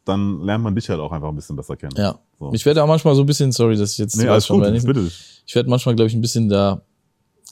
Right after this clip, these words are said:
Speaker 2: gar nicht so wahrgenommen, dass es das bei mir so ist. Viele sehen mich, glaub ich, sofort als so Single-Pop-Künstler manchmal. Ich weiß gar nicht, warum ich dieses Ding so bekommen hab, diesen Stempel.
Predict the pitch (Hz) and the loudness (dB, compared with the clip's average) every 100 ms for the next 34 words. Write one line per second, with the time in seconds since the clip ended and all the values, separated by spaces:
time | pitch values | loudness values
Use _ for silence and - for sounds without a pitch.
0 | - 104 110 - 101 104 120 101 95 98 | -2 0 0 -2 0 2 2 0 0 -2
1 | 90 - - 82 95 92 95 104 - 104 | -6 -10 -8 -4 -4 -2 -4 -4 -4 -4
2 | 104 107 110 107 101 98 - - 104 104 | -2 -2 -4 -4 -6 -6 -8 -8 -6 -4
3 | - 98 98 104 - - 117 110 101 101 | -6 -8 -8 -10 -14 -8 -4 -2 -2 -6
4 | - 120 - 101 98 87 82 87 92 87 | -6 -8 -6 -6 -6 -6 -6 -6 -6 -8
5 | - - 95 98 110 107 104 - 104 107 | -10 -6 -6 -4 -4 -4 -4 -8 -6 -4
6 | 113 - 107 104 - - 135 120 101 107 | -6 -6 -8 -8 -10 -8 -4 -4 -4 -4
7 | 135 123 117 110 - 131 151 | -6 -4 -8 -10 -8 -8 -8